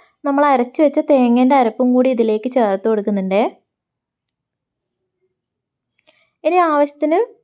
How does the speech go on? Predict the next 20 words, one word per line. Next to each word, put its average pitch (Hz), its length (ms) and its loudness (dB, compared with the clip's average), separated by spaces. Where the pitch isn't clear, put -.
വെള്ളവും 269 400 2
നോക്കിയിട്ട് 254 360 -2
നമുക്ക് 240 300 -2
ചേർത്ത് 220 340 -2
കൊടുക്കാം. 214 380 -2
ഒരുപാട് 320 400 0
വെള്ളം 339 320 0
ആവണ്ട 269 320 -2
ട്ടോ. 208 200 -6
ഇത് 220 140 -4
കുറച്ചൊരു 269 480 -4
തിക്നെസ് 277 440 -6
തന്നെയാണ് 262 540 -4
നല്ലത്. 208 440 -2
പൂരിൻ്റെ 294 400 -2
കൂടെയും 320 240 -2
ചപ്പാത്തിൻ്റെ 269 460 -2
കൂടെയൊക്കെ 277 300 0
കഴിക്കുമ്പോഴത്തേക്കും 254 840 -4
കുറച്ചൊരു 277 520 0